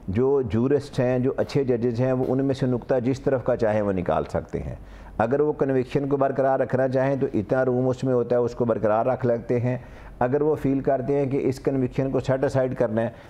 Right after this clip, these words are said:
तो इतना रूम उसमें होता है कि वो set aside हो जाता है। और जो हमारी basically हमारी prosecution है वो बहुत weak है। Investigation हमारी सिर्फ weak ही नहीं है,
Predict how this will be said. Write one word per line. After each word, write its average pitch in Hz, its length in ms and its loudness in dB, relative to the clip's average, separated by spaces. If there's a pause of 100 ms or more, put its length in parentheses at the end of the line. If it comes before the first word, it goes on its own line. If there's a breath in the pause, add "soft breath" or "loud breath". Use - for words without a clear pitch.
तो 127 60 0
इतना 139 340 2
रूम 127 240 2
उसमें 131 260 0
होता 113 260 2
है 127 80 2
कि 117 100 -4
वो 120 120 2
set 101 240 0
aside 85 280 0
हो 85 120 2
जाता 85 320 -4
है। 76 100 -4 (560 loud breath)
और 139 140 4
जो 151 160 2
हमारी 147 500 2
basically 143 760 0
हमारी 120 380 2
prosecution 143 800 0
है 101 220 0 (280 loud breath)
वो 160 160 2
बहुत 131 280 2
weak 101 300 2
है। 107 220 0
Investigation 139 760 0
हमारी 139 400 2
सिर्फ 151 220 0
weak 127 440 0
ही 147 140 2
नहीं 135 300 2
है, 123 200 0